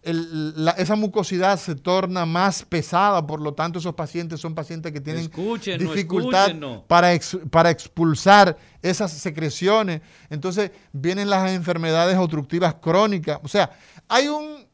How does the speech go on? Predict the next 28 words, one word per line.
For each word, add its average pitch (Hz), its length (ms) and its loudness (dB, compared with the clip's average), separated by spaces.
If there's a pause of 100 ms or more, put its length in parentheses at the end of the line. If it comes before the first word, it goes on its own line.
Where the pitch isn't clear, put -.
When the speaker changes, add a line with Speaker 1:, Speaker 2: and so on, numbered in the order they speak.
(100)
Speaker 1:
mare 196 360 -2
magnum, 208 600 -2
o 196 140 -4
sea, 220 140 0
hay 220 100 2
una 277 180 -2
cantidad, 196 680 -2
una 220 180 -4
caterva, 185 600 2
Speaker 2:
Ay, 123 60 -6
Speaker 1:
como 156 200 -2
Speaker 2:
ay. 151 60 0
Speaker 1:
diríamos 180 360 2
en 170 60 0
la 160 100 2
Catalina 151 480 -2
de 156 80 -2
Altamira, 143 460 -4
en 135 80 -6
Río 131 120 -6
Grande, 147 280 -4
en 135 60 -8
todos 160 160 -2
esos 156 160 -4
campos. 131 420 -4
Hay 175 100 -2
una 233 160 -4
caterva 175 720 0